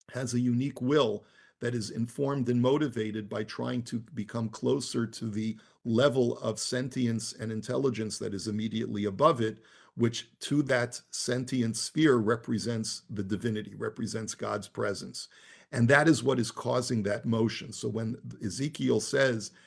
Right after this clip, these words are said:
that wherever the ruach is, wherever that desire is, that's how the sphere moves. The, uh, and, and the Shem Tov says this refers to the separate intellect mentioned above that causes the sphere to move in its unique direction and velocity.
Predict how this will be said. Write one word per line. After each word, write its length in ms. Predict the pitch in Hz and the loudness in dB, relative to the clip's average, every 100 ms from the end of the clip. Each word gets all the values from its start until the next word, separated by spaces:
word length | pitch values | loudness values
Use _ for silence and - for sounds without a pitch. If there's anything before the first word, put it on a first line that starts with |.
| _ _ | _ _
that 220 | 98 - | -4 -2
wherever 540 | 113 120 - 147 156 143 | 2 2 4 2 4 4
the 120 | 123 | 4
ruach 500 | 110 120 143 127 120 | 4 6 4 2 4
is, 360 | 165 160 110 - | 6 6 2 -2
wherever 420 | 107 117 127 131 | -4 -2 -2 -2
that 280 | 120 117 113 | 0 -2 -2
desire 580 | 113 92 127 165 156 123 | -6 -2 -2 2 2 2
is, 340 | 117 107 101 - _ _ - | 0 -4 -8 -16 _ _ -4
that's 360 | 135 143 - - | -2 -2 -8 -10
how 160 | 110 | -6
the 140 | 113 107 | -4 -6
sphere 420 | - - 107 98 | -8 -6 -6 -4
moves. 460 | 98 98 - - - _ _ - _ - | -6 -10 -12 -18 -20 _ _ -20 _ -4
The, 460 | 110 120 120 123 - | 4 6 6 2 0
uh, 100 | 120 - - | -6 -6 -8
and, 260 | 117 113 | -6 -6
and 280 | - 110 110 | -6 -6 -6
the 60 | 104 | -4
Shem 280 | - 156 | -2 -2
Tov 240 | 165 143 123 | 0 -2 -2
says 420 | - 165 131 123 | 2 2 2 0
this 220 | 143 - | -4 -6
refers 440 | 147 127 147 123 - | -6 -4 -4 -4 -4
to 80 | |
the 100 | 120 | -6
separate 400 | 117 - 143 135 | -2 0 2 0
intellect 480 | 139 165 139 123 - | -2 -4 -2 -2 0
mentioned 420 | 113 123 123 151 | -2 -2 -4 -2
above 480 | 160 170 202 151 143 - _ _ | 0 6 8 6 4 -8 _ _
that 200 | - 131 | -4 -4
causes 460 | - 143 151 147 123 | 2 4 4 2 -4
the 120 | 131 | -6
sphere 320 | 117 - 131 | -8 -2 -2
to 120 | 127 120 | 0 0
move 220 | 123 123 | 0 0
in 80 | 117 | -2
its 240 | 113 - | -4 -8
unique 500 | 123 110 117 117 - | -6 -2 -2 -4 -6
direction 500 | 117 104 104 - 110 | -6 -4 -4 -6 -8
and 140 | 98 92 | -8 -8
velocity. 600 | 92 90 87 - - | -8 -8 -12 -16 -18